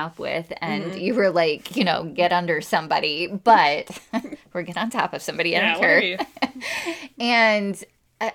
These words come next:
Speaker 1: I still think you have to, like, heal yourself before you're ready for, like, a relationship. And so if you're still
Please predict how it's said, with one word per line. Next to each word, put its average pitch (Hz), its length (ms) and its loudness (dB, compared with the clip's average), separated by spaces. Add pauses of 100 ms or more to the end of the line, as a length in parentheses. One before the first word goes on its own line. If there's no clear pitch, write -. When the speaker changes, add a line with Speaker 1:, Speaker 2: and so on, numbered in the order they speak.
Speaker 1:
I 233 140 6
still 247 360 2
think 247 240 -4
you 233 100 -2
have 202 180 -2
to, 190 100 -2
like, 156 200 -6
heal 165 360 -2
yourself 160 500 -4
before 170 240 -6
you're 156 180 -6 (120)
ready 147 140 -8
for, - 180 -10
like, 147 300 -10
a 170 120 -2
relationship. 190 1120 -6 (600)
And 196 200 -2
so 175 560 0 (400)
if 180 240 -4 (120)
you're 208 400 0
still 180 840 0